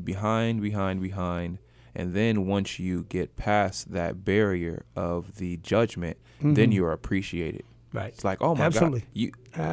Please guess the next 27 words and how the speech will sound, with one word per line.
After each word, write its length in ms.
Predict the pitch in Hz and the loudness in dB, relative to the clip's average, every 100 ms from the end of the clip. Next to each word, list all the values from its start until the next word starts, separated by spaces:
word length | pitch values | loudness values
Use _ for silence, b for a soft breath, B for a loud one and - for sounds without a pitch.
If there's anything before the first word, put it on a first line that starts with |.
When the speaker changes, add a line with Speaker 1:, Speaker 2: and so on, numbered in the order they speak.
| 160 | -2
Speaker 2:
Absolutely. 340 | - 156 131 123 | 2 6 6 6
Speaker 1:
judged 340 | 131 160 107 | 6 6 4
you 120 | 104 | -2
so 280 | 95 - 143 | 0 2 2
much, 460 | 151 160 143 - - | 4 4 2 0 -2
and 140 | 104 | 2
look 200 | 117 180 - | 4 2 0
at, 100 | - | 0
look 180 | 214 | 0
what 220 | 202 170 185 | 2 0 0
you 100 | 185 | 0
did, 560 | 160 208 175 107 98 | 4 6 8 6 2
even 180 | 151 175 | -2 0
Speaker 2:
Right. 60 | 175 | 4
Speaker 1:
though 180 | 175 175 | 4 4
I 100 | 175 | 4
judged 400 | 175 202 170 - | 2 0 0 -4
you." 240 | 82 - b b b b - | -4 -6 b b b b -6
Yeah. 280 | 107 87 82 123 - - | -2 -2 -4 -10 -18 -8
Speaker 2:
Absolutely 360 | 151 139 165 143 | -6 -4 -4 -6
true. 220 | - 117 - - - - | -4 -8 -10 -20 -8 4
Speaker 1:
On 140 | 147 | 4
that, 120 | 165 | 6
on 140 | - 147 | 4 4
that 160 | 127 | 2
topic, 400 | 101 92 85 - - b b b - | 2 -2 -2 -6 -14 b b b -6
um, 500 | 50 - - - | -2 -2 -4 -8